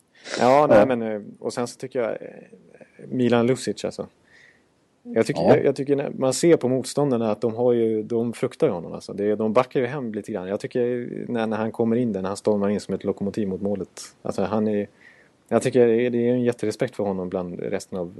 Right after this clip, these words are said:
Speaker 1: lagen. Det är min känsla när jag tittar på matchen i alla fall.
Speaker 2: Ja, hela Bos-, alltså när, när Boston får igång det här, eh, när de etablerar tryck i, i, i anfallszonen,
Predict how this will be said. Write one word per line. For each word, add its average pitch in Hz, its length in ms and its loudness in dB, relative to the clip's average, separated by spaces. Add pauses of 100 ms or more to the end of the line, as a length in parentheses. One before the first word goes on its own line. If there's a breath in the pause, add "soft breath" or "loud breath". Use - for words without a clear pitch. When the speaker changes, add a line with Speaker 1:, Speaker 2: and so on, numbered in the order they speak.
(240)
Speaker 1:
lagen. 98 320 2
Det 131 60 8
är 147 40 10
min 131 100 2
känsla 104 280 -4
när 95 100 -4
jag 92 100 -4
tittar - 180 -8
på 92 80 -8
matchen 87 240 -12
i - 20 -12
alla 82 80 -14
fall. - 120 -16 (680 loud breath)
Speaker 2:
Ja, 113 380 6
hela 123 340 10
Bos-, 113 320 0
alltså 127 200 0
när, 120 280 4
när 123 140 4
Boston 135 380 4
får 123 220 4
igång 127 340 8
det 104 100 6
här, 104 240 10
eh, 95 840 -10
när 120 120 4
de 127 180 10 (320)
etablerar 117 340 10
tryck 131 400 2
i, 104 40 4
i, 92 680 0
i 101 140 0
anfallszonen, 90 800 4